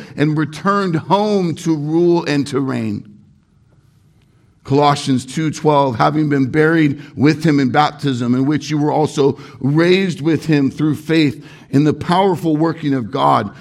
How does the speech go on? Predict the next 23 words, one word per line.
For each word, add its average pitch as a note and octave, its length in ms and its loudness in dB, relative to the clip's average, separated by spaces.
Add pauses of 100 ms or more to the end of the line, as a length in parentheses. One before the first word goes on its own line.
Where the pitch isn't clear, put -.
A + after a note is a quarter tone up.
(160)
who E3 260 0
raised D#3+ 540 2
him C3+ 240 -2
from B2 240 -2
the A#2+ 80 -4
dead." G#2+ 420 -4 (1300)
This A#2+ 180 -2
is C#3 180 0
the C3+ 100 2
good A#2+ 260 2
news B2 260 6
of B2 100 4
the A2+ 60 0
gospel, G2+ 720 -2 (840)
as A#2+ 240 0
opposed A#2 420 0
to A2 60 -4
the A2+ 100 0
many A#2+ 340 2
man-made A#2+ 640 4
religions G#2+ 580 0
out G2 260 -4
there. F#2 280 -6